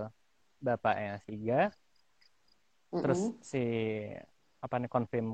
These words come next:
Speaker 1: kalau sudah terkirim dan Iga juga, eh, sebagai buyer confirm kalau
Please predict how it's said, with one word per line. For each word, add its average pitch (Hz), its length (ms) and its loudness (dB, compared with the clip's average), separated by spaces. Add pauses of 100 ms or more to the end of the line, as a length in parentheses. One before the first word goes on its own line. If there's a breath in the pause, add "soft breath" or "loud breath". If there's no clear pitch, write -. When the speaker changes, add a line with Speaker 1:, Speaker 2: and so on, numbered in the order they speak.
Speaker 1:
kalau 110 200 2 (120)
sudah 113 280 0
terkirim 117 360 -2 (100)
dan 107 160 2
Iga 110 200 0
juga, 107 160 0 (380)
eh, 110 180 -2
sebagai 110 320 0 (380)
buyer 110 300 2 (100)
confirm 110 360 -4 (100)
kalau 104 160 0